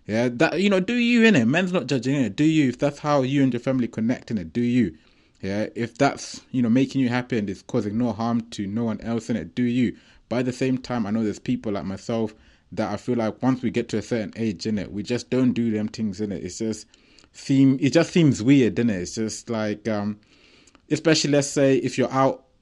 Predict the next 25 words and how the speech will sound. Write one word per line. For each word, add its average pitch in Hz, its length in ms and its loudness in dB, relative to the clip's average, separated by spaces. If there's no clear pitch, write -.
every 113 260 2
weekend, 117 560 2
your 104 100 -2
mouth 120 320 0
is 98 200 -8
in 98 120 -4
places 117 480 -4
that 104 160 -4
it 98 80 -8
shouldn't 101 360 -2
be 123 260 2
in, 117 160 0
and 104 240 -2
you 98 60 -6
try 123 220 -2
and 120 80 2
wake 120 200 0
up 127 120 -4
Sunday 110 260 0
morning, 113 460 2
you're 98 160 -4
flipping, 110 540 -6
giving 110 260 -4
a - 20 -4
little 110 380 -6